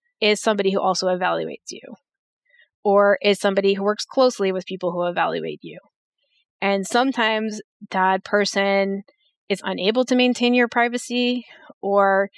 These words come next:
is not acting appropriately in terms of maintaining your privacy. Um, and there I've, you know, collected many horror stories of people that have had a difficult time with that. So I can't necessarily say that that's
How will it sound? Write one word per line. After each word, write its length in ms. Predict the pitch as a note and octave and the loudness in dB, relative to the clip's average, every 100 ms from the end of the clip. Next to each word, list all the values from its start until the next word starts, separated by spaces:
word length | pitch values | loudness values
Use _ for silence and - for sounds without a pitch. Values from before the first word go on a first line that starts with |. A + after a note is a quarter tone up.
| - | -2
is 160 | A#3+ G#3 | 0 2
not 200 | A#3 A3+ | 2 2
acting 600 | G3+ G3+ - G3+ G3+ F#3+ - | 0 -2 -2 -2 -2 -4 -6
appropriately 640 | G3 F#3+ F3 F#3 E3+ F3+ | 0 0 0 -2 -2 -4
in 140 | F3+ F3+ | -4 -6
terms 240 | F#3+ G3 | -10 -6
of 120 | F#3 | -6
maintaining 440 | F3+ F3 F3 F3 E3 | -6 -8 -8 -8 -8
your 120 | - | -8
privacy. 640 | - D#3+ E3+ - - - - _ - | -6 -6 -6 -10 -12 -16 -20 _ -4
Um, 400 | G#3 G3 F#3 F#3 - | 0 2 0 -6 -6
and 420 | G3+ F#3+ F#3 F#3 - _ | -4 -2 -4 -6 -14 _
there 240 | G3 G3+ | 0 0
I've, 240 | G3+ G3 F#3 F#3 _ - | 0 -2 -2 -12 _ -10
you 160 | G3 | -8
know, 80 | F3 | -8
collected 540 | - F#3 - G3+ G3+ | -6 -6 0 0 2
many 420 | G3+ G3+ B3 C4 - | 0 2 4 4 0
horror 300 | - G#3+ G#3+ | 0 2 4
stories 380 | - G#3+ G#3 G3+ | 2 0 2 0
of 80 | F#3+ | -2
people 420 | G3+ G3 F#3 F3+ | -4 -2 0 0
that 160 | F3+ F3+ | -2 -2
have 120 | F3+ | -4
had 400 | F#3 F3+ F3+ F3+ | -2 -2 -2 -4
a 80 | F3+ | -10
difficult 340 | F3+ F#3+ G3 | -10 -6 -4
time 240 | - F#3 | -2 -2
with 120 | F#3 F3+ | -4 -2
that. 280 | F3+ F3+ - | -2 -2 -2
So 100 | G3+ | -4
I 120 | F#3+ | -4
can't 480 | - G3 G3+ G#3 - _ _ _ _ _ | -4 -2 0 0 -2 _ _ _ _ _
necessarily 760 | F#3+ G3 F#3+ G3+ G3+ G3 F#3+ F#3 | -2 -2 0 -4 -2 0 0 -2
say 560 | - F3+ F#3 F#3 F#3 - - | -2 -2 0 -2 -4 -8 -6
that 400 | F3+ F3+ F3+ F#3 | -4 -4 -4 -2
that's 440 | F3+ F3 - | -4 -4 -12